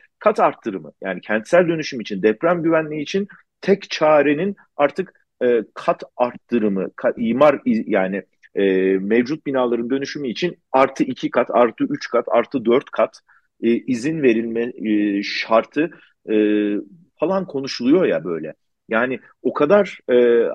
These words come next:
hayatla, yani gündelik hayatla, e, bir, e,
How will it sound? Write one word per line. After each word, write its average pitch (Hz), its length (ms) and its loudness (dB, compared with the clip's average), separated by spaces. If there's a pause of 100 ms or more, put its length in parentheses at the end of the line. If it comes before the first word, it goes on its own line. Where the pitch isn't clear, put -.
hayatla, 117 600 -2
yani 92 240 -8
gündelik 117 460 -4
hayatla, 143 540 -2 (340)
e, 107 260 4
bir, 135 260 -10 (260)
e, 110 60 -4